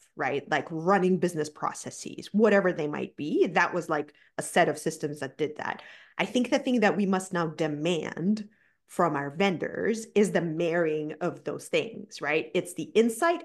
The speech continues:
and the action, and in fact, a recommended action. Like, this is what, you know, butchering the English language completely, this is what I call an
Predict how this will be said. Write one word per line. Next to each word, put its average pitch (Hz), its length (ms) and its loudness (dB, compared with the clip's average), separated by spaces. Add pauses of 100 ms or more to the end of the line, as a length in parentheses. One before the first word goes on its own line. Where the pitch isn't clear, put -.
and 226 220 2
the 208 160 0
action, 170 480 -2 (280)
and 202 140 4
in 190 100 4
fact, 190 460 0 (220)
a 190 80 6
recommended 165 720 0
action. - 340 -6
Like, 180 220 0
this - 180 4
is 220 120 2
what, 185 360 0
you 175 120 0
know, 143 240 -2
butchering 151 640 -2
the 160 80 -4
English 147 400 -8
language 147 300 -6
completely, 160 540 -4
this 196 220 0
is 160 80 -2
what 160 140 0
I 156 180 2
call 143 540 -6 (340)
an 156 180 -2